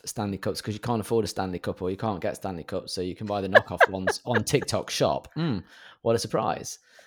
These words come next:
Speaker 1: So, I don't know, maybe
Speaker 2: Funny.
Speaker 1: TikTok is,
Speaker 2: <laughs>
Speaker 1: is just a, well, it probably is just a way to, um, get people to buy products and cheap imports or, or whatever, but
Speaker 2: I, I think TikTok is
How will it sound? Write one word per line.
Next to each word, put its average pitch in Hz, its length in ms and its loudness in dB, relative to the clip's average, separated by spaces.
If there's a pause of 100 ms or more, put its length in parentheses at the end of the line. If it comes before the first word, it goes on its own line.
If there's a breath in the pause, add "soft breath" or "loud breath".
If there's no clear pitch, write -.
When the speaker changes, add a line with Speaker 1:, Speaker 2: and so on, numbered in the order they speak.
(120 soft breath)
Speaker 1:
So, 135 580 8
I 151 60 4
don't 220 140 6
know, 247 160 8
maybe 180 180 8
Speaker 2:
Funny. 330 140 10
Speaker 1:
TikTok - 460 8
is, 117 140 4
Speaker 2:
<laughs> 320 320 0
Speaker 1:
is 120 160 2
just - 360 4
a, 135 120 0
well, 87 180 6
it 110 180 -4 (580)
probably 98 360 0
is 107 260 2
just - 200 -6
a 113 60 -8
way 98 220 -2
to, 92 260 -6 (560 loud breath)
um, 107 200 0
get 107 160 2
people 98 180 -2
to - 100 -12
buy 98 460 2 (360 soft breath)
products 110 380 2
and 101 320 -2
cheap 110 260 0
imports 107 480 2
or, 104 200 2
or 101 100 0
whatever, 104 380 6
but 110 240 6
Speaker 2:
I, 220 300 10 (1600)
I 185 160 8
think 240 340 0
TikTok 175 540 6
is 160 220 2